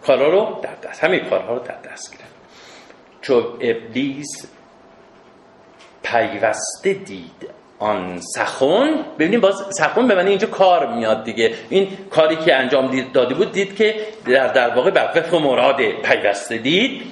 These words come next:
یعنی بر وفق مراد این کار انجام شد، این کار پیوسته دید این سخن، یکی پند بد را نو افگند بن. بن افکندن یعنی بنیاد نهادن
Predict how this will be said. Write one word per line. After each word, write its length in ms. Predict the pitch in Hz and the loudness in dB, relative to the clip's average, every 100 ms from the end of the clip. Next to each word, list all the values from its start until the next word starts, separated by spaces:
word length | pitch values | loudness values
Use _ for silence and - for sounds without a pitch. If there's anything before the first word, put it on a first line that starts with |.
| - | -4
یعنی 140 | 139 151 | 0 2
بر 200 | 123 120 | 2 2
وفق 280 | 175 175 180 | 0 2 0
مراد 560 | 185 135 127 151 - - | 2 2 4 2 0 -4
این 140 | 143 131 | -4 -2
کار 280 | 127 113 - | 2 2 2
انجام 500 | 120 117 113 117 110 | 0 2 0 0 0
شد، 680 | - 135 151 196 277 - - | 0 2 4 4 2 -2 -8
این 100 | 123 | -6
کار 400 | 117 117 87 - - - - - - - - | 0 2 2 -2 -8 -18 -20 -20 -20 -20 -6
پیوسته 560 | 113 104 98 - 180 | -2 0 -2 -2 0
دید 240 | 151 113 92 - - - - - - - | 0 -2 -10 -14 -16 -16 -16 -20 -20 -10
این 220 | 117 98 | -6 -6
سخن، 680 | 95 - - 113 135 233 302 302 - - - - - - - - - - - - - - | -6 -8 -2 0 2 2 0 -4 -12 -16 -18 -18 -20 -20 -20 -20 -20 -20 -20 -20 -20 -6
یکی 440 | 131 135 180 175 - - | -4 -4 -6 -8 -12 -8
پند 340 | 135 151 139 | -2 -2 -2
بد 480 | 107 - 131 131 - | -4 -2 0 0 0
را 460 | 117 117 113 - - - - | 0 2 0 -6 -16 -20 -14
نو 100 | 98 | -6
افگند 840 | 101 78 - - 87 87 87 85 80 - - | -4 -4 -8 -4 -2 -2 -4 -8 -12 -18 -10
بن. 220 | 80 73 - - - _ _ _ _ | -8 -8 -10 -20 -20 _ _ _ _
بن 160 | 139 156 | -2 0
افکندن 640 | 135 143 - 135 143 240 | 0 -2 -2 -2 0 2
یعنی 160 | 262 214 | 2 0
بنیاد 500 | - 107 92 85 - | 0 -2 0 0 0
نهادن 560 | - - 90 98 92 95 | -2 0 0 0 0 -4